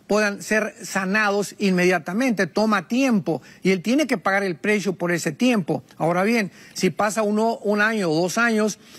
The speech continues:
y él regresa otra vez para decirle, "Oye, quiero regresar contigo, perdona mi adulterio", y ella le dice, "Ya no quiero saber nada de ti", en ese momento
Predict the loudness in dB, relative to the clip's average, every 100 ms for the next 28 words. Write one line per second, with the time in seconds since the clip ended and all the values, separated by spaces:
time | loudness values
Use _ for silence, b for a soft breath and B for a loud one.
0 | B B 0 2 2 0 0 -2 0 0
1 | 0 0 0 0 0 0 2 0 -4 B
2 | B -2 0 0 0 0 0 -2 -2 -4
3 | -4 -2 0 0 -2 -2 -2 -2 0 0
4 | 0 0 2 2 0 -2 0 2 2 0
5 | 0 0 -2 -4 B B -2 0 0 0
6 | 0 0 0 0 -2 -8 -6 2 4 6
7 | 4 4 2 0 -2 0 0 -2 B B
8 | B B 2 2 2 2 4 4 2 0
9 | -2